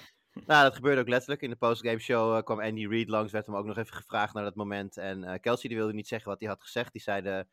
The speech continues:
<laughs> Kelce zei, "Ik, ik heb hem verteld hoeveel ik van hem hield.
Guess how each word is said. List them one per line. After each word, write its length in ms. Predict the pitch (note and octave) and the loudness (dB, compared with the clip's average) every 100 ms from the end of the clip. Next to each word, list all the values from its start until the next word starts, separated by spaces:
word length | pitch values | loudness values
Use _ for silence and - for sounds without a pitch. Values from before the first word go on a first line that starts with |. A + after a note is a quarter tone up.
| _ _ _ | _ _ _
<laughs> 240 | - F#2+ G#2+ | -12 -8 -2
Kelce 280 | C3 C#3 D3 | 0 0 0
zei, 320 | D3 B2+ B2 _ _ _ _ _ | 0 2 0 _ _ _ _ _
"Ik, 180 | - A#2 A2 _ - | -8 -8 -10 _ -12
ik 200 | - B2 | -8 -4
heb 140 | - B2 | -2 -2
hem 160 | B2 | -4
verteld 360 | A2 - C#3 C#3+ | -8 0 2 2
hoeveel 320 | B2+ - C3 | 0 0 2
ik 100 | C3 | 2
van 120 | - | -2
hem 120 | A2 A2 | -2 0
hield. 420 | A2+ F#2+ - | -2 -2 -8